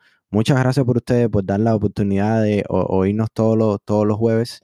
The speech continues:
Y aquí estaremos siguiendo trabajando para ustedes y sacándole el mejor contenido posible que podamos hacer.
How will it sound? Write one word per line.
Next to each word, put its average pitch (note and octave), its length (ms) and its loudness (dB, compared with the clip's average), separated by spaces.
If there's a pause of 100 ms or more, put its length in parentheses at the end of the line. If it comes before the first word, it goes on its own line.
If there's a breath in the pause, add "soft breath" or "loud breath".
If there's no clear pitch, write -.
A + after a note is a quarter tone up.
(680 soft breath)
Y G2 160 0
aquí F#2+ 200 0
estaremos A#2+ 460 0
siguiendo A2 420 0
trabajando G#2+ 500 0
para G2+ 160 0
ustedes C#3 420 0
y A#2 140 0
sacándole G#2 420 0
el A2 80 0
mejor G#2 240 -6
contenido G#2 460 -4
posible A2 360 -6
que G2+ 120 -4
podamos F2+ 340 -6
hacer. A#2 240 -8